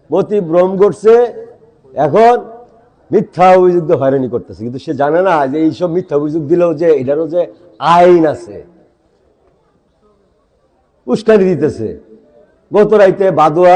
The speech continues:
কে বা কারা রাইতের অন্ধকারে করাইছে কামরা, নৌকার পোস্টার ছিঁড়াচ্ছে, ব্যানার ছিঁড়াচ্ছে, উস্কানি,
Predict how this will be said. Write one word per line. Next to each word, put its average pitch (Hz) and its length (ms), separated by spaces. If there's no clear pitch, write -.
কে 185 200
বা 160 200
কারা 160 380
রাইতের 156 280
অন্ধকারে 135 340
করাইছে 135 400
কামরা, 104 320
নৌকার 143 360
পোস্টার 127 240
ছিঁড়াচ্ছে, 110 400
ব্যানার 101 260
ছিঁড়াচ্ছে, 95 360
উস্কানি, 123 340